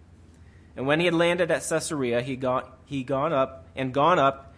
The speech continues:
and greeted the church, he went down to Antioch. After he had spent some time there, he departed and went over the region of Galatia and Phrygia in order, strengthening all the disciples. Now a certain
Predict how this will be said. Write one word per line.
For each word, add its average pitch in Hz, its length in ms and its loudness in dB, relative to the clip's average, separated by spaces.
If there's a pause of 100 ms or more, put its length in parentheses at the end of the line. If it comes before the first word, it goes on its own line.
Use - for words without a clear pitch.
and 113 100 -10
greeted 156 300 -6
the 156 60 -6
church, 110 380 -8
he 127 120 -10
went 120 300 -8
down 107 300 -6
to 107 300 -10
Antioch. 98 680 -10 (1200)
After 131 340 0
he 127 120 -4
had 117 100 -4
spent 120 300 -6
some 131 320 -4
time 107 320 -8
there, 113 340 0 (600)
he 143 100 -6
departed 151 480 4
and 156 160 2
went 151 140 4
over 170 200 2
the 165 120 -2
region 185 280 4
of 165 120 -6
Galatia 170 500 0
and 98 180 -6
Phrygia 120 460 -4
in 101 100 -8
order, 110 420 -6 (580)
strengthening 135 580 -4
all 120 320 0
the 123 80 -6
disciples. 107 800 -10 (1000)
Now 117 160 -2
a 110 40 -2
certain 131 540 -2